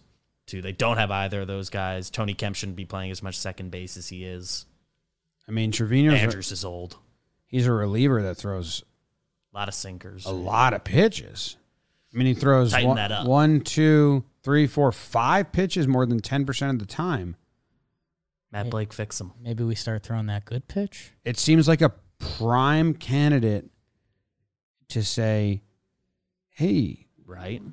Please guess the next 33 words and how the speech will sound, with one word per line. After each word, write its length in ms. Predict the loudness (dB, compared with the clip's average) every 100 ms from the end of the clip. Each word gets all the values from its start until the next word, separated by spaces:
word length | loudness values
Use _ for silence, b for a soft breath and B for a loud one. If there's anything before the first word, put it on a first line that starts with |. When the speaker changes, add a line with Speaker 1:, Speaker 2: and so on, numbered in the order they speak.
| _
Speaker 2:
why 200 | -6 -2
don't 180 | 0 -2
you 60 | -4
throw 180 | 0 0
that 320 | -2 -6 -4
good 180 | -2 0
Speaker 1:
Throw 80 |
the 80 | -2
two 160 | -2 -4
Speaker 2:
pitch?" 100 | -4
Speaker 1:
good 180 | -8 -10
ones. 380 | -14 -16 -18 _ _ _
Speaker 2:
Like, 100 | -2 4
right 180 | 4
now, 140 | 6 2
the 100 | 0
slider's 440 | 0 2 2 2
got 200 | 0 -8
great 540 | -10 -4 0 4 2 2
numbers. 460 | 2 2 -2 -8
I 100 | -6
don't 120 | -4 -4
know 100 | -6
if 60 |
that's 160 | -8 -10
'cause 120 | -12
they're 100 | -10
not 140 | -10 -8
sitting 360 | -4 -2 -2
on 160 | -4 -10
it. 120 | -12 _ _ _ _ _ _ _ -20 b b -14
Speaker 3:
So 380 | -4 -2 -2 2
I, 260 | 4 4